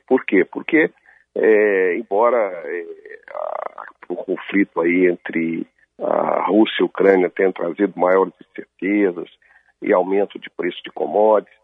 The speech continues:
e, e também, é, a própria inflação,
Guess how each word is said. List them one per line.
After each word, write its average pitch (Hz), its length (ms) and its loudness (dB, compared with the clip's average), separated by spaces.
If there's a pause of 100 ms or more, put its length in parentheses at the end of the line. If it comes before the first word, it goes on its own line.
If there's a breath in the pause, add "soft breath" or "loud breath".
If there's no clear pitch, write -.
e, - 260 -14 (500)
e - 80 -6
também, 104 380 2
é, 85 1120 -4
a 92 80 2
própria 113 360 0
inflação, 98 720 0